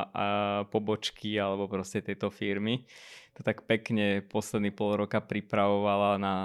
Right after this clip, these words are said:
s-, vlastne keby na spustenie toho projektu a teraz som tam vlastne bol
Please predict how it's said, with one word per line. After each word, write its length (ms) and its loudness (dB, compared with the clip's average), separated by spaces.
s-, 200 -12
vlastne 440 -2
keby 360 -4
na 400 -2
spustenie 680 -4
toho 200 -2
projektu 560 2
a 80 4
teraz 240 2
som 120 -2
tam 200 0
vlastne 360 -2
bol 520 0